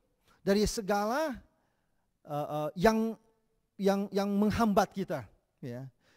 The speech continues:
Freedom for all limitations. Artinya bahwa kita mengalami suatu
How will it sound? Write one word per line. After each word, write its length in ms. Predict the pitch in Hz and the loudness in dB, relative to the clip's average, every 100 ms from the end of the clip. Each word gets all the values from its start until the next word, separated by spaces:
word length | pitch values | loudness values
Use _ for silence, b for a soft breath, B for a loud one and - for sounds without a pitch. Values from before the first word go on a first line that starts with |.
| _ | _
Freedom 320 | - 269 262 240 | -2 0 2 0
for 160 | 214 - | -2 0
all 240 | 220 208 | 2 2
limitations. 800 | 190 175 175 175 165 - 156 117 - | 0 -2 2 2 2 -2 -8 -12 -10
Artinya 480 | 160 202 196 247 226 b b b | -8 -4 -2 -2 -4 b b b
bahwa 240 | 185 190 - | 2 2 0
kita 480 | 196 220 226 220 | -4 0 0 0
mengalami 480 | 175 202 208 214 214 | -4 -2 0 2 0
suatu 400 | 196 196 - 214 | 0 -2 2 2